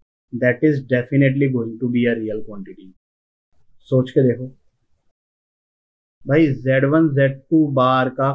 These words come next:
conjugate है Z two Z one bar, तो किसी complex number में से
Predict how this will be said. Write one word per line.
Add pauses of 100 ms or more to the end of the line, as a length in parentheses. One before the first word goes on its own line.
(140)
conjugate
है
Z
two
Z
one
bar, (800)
तो (120)
किसी
complex
number
में
से